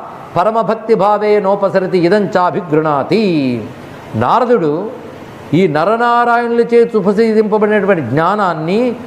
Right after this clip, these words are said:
సావర్ణి మనువుకు ఉపదేశించాడు. ఇక్కడ అతడు భరతవర్షంలో వారికి వర్ణాశ్రమమైన ధర్మంతో, దానితో కూడిన సాధనతో తరించే మార్గం చెప్పారు.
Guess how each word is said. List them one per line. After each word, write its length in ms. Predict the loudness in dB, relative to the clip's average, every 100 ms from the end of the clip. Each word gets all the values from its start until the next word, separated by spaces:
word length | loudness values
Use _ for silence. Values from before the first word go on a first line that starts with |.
| -16 -4
సావర్ణి 500 | 0 2 0 0 -2
మనువుకు 340 | 0 -2 -2
ఉపదేశించాడు. 520 | 0 -2 -2 -8 -8
ఇక్కడ 240 | -8 -6 -6 -8 -16 -16 -16 -16 -18 -18 -18 -8 -4
అతడు 420 | -2 0 0 -2 -2 -4
భరతవర్షంలో 840 | -2 0 0 0 0 0 2 2
వారికి 600 | 2 0 -2 0 0 -2 -8 -4
వర్ణాశ్రమమైన 1160 | -2 0 0 0 0 0 2 2 2 2 0 0
ధర్మంతో, 880 | 0 -2 -2 -4 -2 0 2 2 0 -2
దానితో 400 | 0 0 0 0
కూడిన 300 | 2 2 0
సాధనతో 540 | 0 0 0 -2 -2 0
తరించే 380 | 0 0 0
మార్గం 300 | 0 0 0
చెప్పారు. 480 | -4 -4 0 0 0